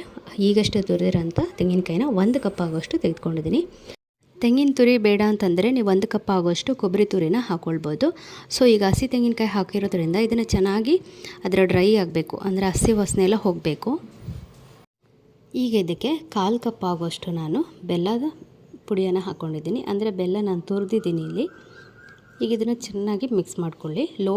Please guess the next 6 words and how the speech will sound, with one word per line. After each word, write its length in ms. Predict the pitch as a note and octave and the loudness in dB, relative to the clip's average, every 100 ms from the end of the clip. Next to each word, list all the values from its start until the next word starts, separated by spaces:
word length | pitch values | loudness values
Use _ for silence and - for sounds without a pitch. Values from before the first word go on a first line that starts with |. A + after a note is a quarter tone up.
| B3+ - | 0 -2
ಫ್ಲೇಮಲ್ಲಿ 380 | B3+ A3 F#3 F3 | -2 0 -2 -2
ಇಟ್ಕೊಳ್ಳಿ. 340 | - E3 A3+ F#4 F#3 | -6 -4 -4 -2 -2
ಇದು 100 | F#3 F#3 | -2 -2
ಒಂದಕ್ಕೊಂದು 400 | G3+ A3 G3+ F#3+ F#3+ | -4 -4 -4 -4 -4
ಚೆನ್ನಾಗಿ 480 | F#3 F3 F3+ E3+ D#4 - - - - - - G3 | -6 -2 -2 -2 -4 -6 -20 -20 -20 -20 -8 -4
ಅಂಟ್ಕೊಳ್ಬೇಕು. 680 | F#3 F#3+ F3 D#3+ D#3+ - | -2 -2 -2 -4 -8 -6